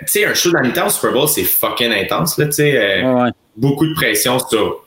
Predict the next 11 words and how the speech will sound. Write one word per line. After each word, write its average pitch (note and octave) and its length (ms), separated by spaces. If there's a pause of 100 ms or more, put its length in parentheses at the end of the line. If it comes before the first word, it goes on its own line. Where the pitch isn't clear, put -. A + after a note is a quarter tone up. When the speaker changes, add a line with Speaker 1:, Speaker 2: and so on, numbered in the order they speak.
Speaker 1:
dix F#2+ 300
minutes, A#2+ 420
là. D#3+ 60 (460)
Puis, A#2+ 280
euh, G2+ 320 (260)
la, A#2+ 360
le A#2+ 160
jour D#3 280
du - 60
Super - 320
Bowl, C#3 440